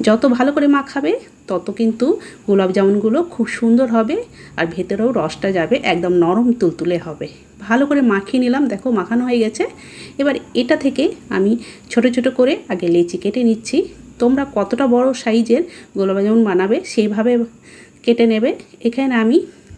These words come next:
এই রকম সাইজ করে, প্রায় একই রকম সাইজ করেই কেটে নিলাম। আর মোট এগারোটা হলো। এখানে হাফ কাপ আটাতে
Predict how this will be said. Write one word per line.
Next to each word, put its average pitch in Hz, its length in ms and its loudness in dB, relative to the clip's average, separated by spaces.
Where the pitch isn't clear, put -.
এই 247 180 -2
রকম 269 240 -2
সাইজ 233 280 2
করে, 226 240 0
প্রায় 233 260 2
একই 196 180 -4
রকম 240 180 0
সাইজ 226 340 0
করেই 214 340 -2
কেটে 214 220 0
নিলাম। 220 300 2
আর 185 80 -2
মোট 262 160 0
এগারোটা 185 380 2
হলো। 170 240 0
এখানে - 260 -12
হাফ 202 160 -2
কাপ 247 140 2
আটাতে 233 300 0